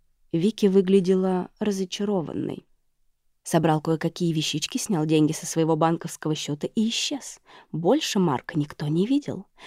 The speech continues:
Предполагали, что он отправился в Хобарт,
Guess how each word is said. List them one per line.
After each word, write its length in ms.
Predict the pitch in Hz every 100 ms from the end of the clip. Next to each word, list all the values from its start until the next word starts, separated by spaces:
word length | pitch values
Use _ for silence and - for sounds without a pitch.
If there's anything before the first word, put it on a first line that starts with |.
| -
Предполагали, 640 | 339 - 226 180 139 143 175
что 200 | - 240
он 100 | 220
отправился 580 | - 156 143 175 -
в 60 | -
Хобарт, 600 | - 320 254 101 -